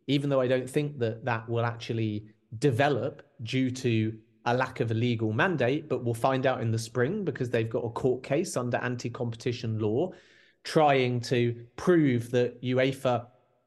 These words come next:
and fifa have got a monopoly over European club competition. And if they are to get a ruling in their favour, then suddenly it changes the dynamic.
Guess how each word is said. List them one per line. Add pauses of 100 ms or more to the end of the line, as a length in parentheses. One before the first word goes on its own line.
(200)
and
fifa (160)
have
got
a
monopoly
over
European
club
competition. (340)
And (120)
if (500)
they
are
to
get
a
ruling
in
their
favour, (400)
then
suddenly
it
changes
the (120)
dynamic.